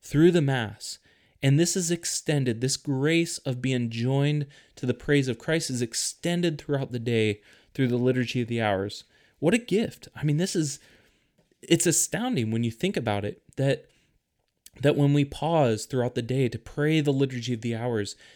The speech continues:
that we're participating in Christ's own sacrifice of praise, which is inseparable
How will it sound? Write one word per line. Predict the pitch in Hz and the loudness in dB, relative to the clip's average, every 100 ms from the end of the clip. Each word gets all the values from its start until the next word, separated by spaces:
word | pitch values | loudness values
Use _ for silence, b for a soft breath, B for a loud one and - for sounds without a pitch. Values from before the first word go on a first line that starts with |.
| B - | B -4
that | 143 | -2
we're | 156 143 | 2 0
participating | 143 139 - 165 160 160 - 147 143 143 | 0 -4 -2 -4 0 -2 0 -2 0 -2
in | 110 117 | -2 -6
Christ's | - 139 143 139 - 113 | -4 0 0 -2 -8 -4
own | 135 147 147 | 0 0 0
sacrifice | - 127 135 - - 123 - | -2 -4 -4 -6 -2 -2 -2
of | 113 - | -10 -8
praise, | 135 127 120 110 - B B B | -2 0 2 -2 -6 B B B
which | 139 - - | -2 -2 0
is | 131 - | 0 0
inseparable | 151 151 - - 156 160 175 139 113 107 | 0 2 2 0 -2 -2 -4 0 0 0